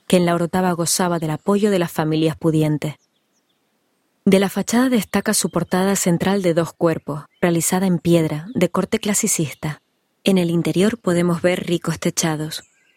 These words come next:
A la derecha de la iglesia vemos el antiguo convento agustino,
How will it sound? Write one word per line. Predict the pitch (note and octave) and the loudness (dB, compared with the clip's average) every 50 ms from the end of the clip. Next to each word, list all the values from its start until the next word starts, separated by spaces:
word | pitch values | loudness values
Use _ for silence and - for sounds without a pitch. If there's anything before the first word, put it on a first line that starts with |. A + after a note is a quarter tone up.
| _ _ _ _ _ _ _ _ _ _ _ _ _ _ _ _ | _ _ _ _ _ _ _ _ _ _ _ _ _ _ _ _
A | - F#3 | -2 -2
la | F3 F3+ E3+ | 0 0 0
derecha | E3+ G3+ G#3+ - - C4+ | 0 -2 -4 -4 -2 -2
de | B3+ A#3+ | 0 2
la | A3+ | 0
iglesia | F#3+ D#3+ E3 E3+ F3 - - G#3 G3 | 0 2 2 0 0 0 -2 -2 0
vemos | F3 F3+ F#3 F#3 F3+ | 0 0 0 2 0
el | F3+ E3 | 0 0
antiguo | D#3+ D#3+ - G3+ G#3+ A#3+ A#3 A#3 | 0 0 0 2 2 2 2 2
convento | - F#3 F3 E3+ E3+ E3+ F3 E3+ F3+ | 0 -2 0 0 2 0 2 2 0
agustino, | E3+ D#3 D#3+ D3+ - - E3+ D#3+ D#3 D3+ D3+ | -2 -2 -4 -8 -6 -4 -2 0 0 0 -2